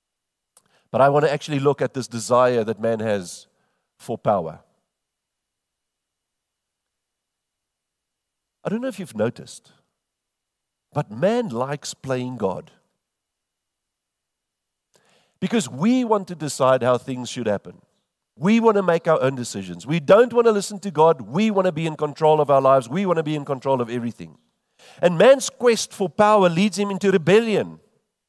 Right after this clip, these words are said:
corruption, and every th-, evil thing that you can think of,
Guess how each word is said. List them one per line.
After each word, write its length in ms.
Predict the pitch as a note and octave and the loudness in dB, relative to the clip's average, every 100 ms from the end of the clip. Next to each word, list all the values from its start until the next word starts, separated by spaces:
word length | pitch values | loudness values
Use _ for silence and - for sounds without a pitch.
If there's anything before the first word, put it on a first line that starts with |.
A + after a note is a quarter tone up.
| _ _ _ _ _ _ _ _ _ _ - | _ _ _ _ _ _ _ _ _ _ 2
corruption, 720 | F3+ F3+ A#3 - A3 B2 E2 _ _ _ _ _ _ _ _ _ _ _ _ _ _ _ _ _ _ _ _ _ | 6 6 6 2 -2 -4 -8 _ _ _ _ _ _ _ _ _ _ _ _ _ _ _ _ _ _ _ _ _
and 120 | - B2+ | -12 -2
every 280 | F#3 F3+ F3+ | -2 -2 -6
th-, 140 | F#3+ | -6
evil 280 | F3+ D#3 D#3+ | -6 -4 -6
thing 240 | - D#3 | -6 -6
that 160 | C#3+ C3+ | -6 -6
you 100 | C#3+ | -6
can 180 | D3 C#3 | -6 -6
think 280 | D3+ C#3 | -8 -8
of, 360 | E2+ F#2+ _ _ | -10 -12 _ _